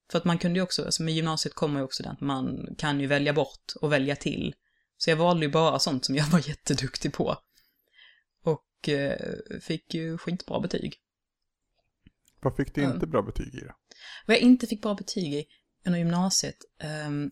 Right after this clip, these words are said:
Speaker 1: matte B. Jag fick I G i matte B. Jag var så jävla, jävla brutal. Jag är så fruktansvärt brutalt dålig på matte. Alltså jag tror att jag på riktigt, handen på hjärtat, så ligger jag nog på en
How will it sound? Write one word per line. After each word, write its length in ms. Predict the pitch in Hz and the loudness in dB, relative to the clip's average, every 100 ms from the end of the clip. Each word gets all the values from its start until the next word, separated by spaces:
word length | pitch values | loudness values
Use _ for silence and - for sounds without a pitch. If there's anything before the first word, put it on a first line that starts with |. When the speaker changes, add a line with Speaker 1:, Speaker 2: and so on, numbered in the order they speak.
| - | -4
Speaker 1:
matte 340 | 151 143 - | -6 -6 -8
B. 340 | 131 143 131 143 _ _ _ _ _ _ | -6 -4 -2 -6 _ _ _ _ _ _
Jag 120 | - 147 | -6 -4
fick 200 | - 156 | -4 -2
I 220 | 160 170 | 0 0
G 80 | 139 | 0
i 80 | |
matte 260 | 127 127 143 | 0 -2 -4
B. 260 | 139 131 147 _ _ - | -4 -4 -6 _ _ -8
Jag 100 | 151 | -2
var 100 | 165 | 0
så 180 | - 147 | 0 0
jävla, 540 | 139 147 160 147 135 | -2 -2 -4 -6 -6
jävla 380 | 139 143 156 - | -4 -6 -6 -6
brutal. 420 | 139 - 156 147 | -6 -6 -4 -2
Jag 160 | 147 175 | 0 0
är 160 | 147 | -2
så 120 | - | -2
fruktansvärt 540 | - - 196 - 147 - | -6 -4 -4 -4 -8 -10
brutalt 500 | 143 - - - - | -10 -8 -6 -6 -6
dålig 580 | 135 147 151 147 - - _ _ | -6 -4 -2 -2 -4 -8 _ _
på 120 | - | -6
matte. 460 | 147 147 _ - 85 - - - - _ | -4 -4 _ -6 -6 -6 -20 -20 -20 _
Alltså 160 | 170 175 | -2 0
jag 60 | 165 | 2
tror 160 | 190 | 2
att 100 | 156 | 4
jag 140 | 156 - _ | 0 0 _
på 100 | - | 0
riktigt, 640 | 175 196 - - - - - _ _ _ | 2 2 0 -2 -4 -6 -20 _ _ _
handen 560 | - - 185 156 147 143 | -10 -2 0 2 0 -2
på 140 | 160 147 | -2 -2
hjärtat, 400 | 139 - 143 - | -4 -6 -8 -4
så 80 | |
ligger 280 | 165 156 143 | 0 0 0
jag 80 | 139 | 0
nog 180 | 131 - | -2 -4
på 120 | - | -8
en 140 | 127 | -6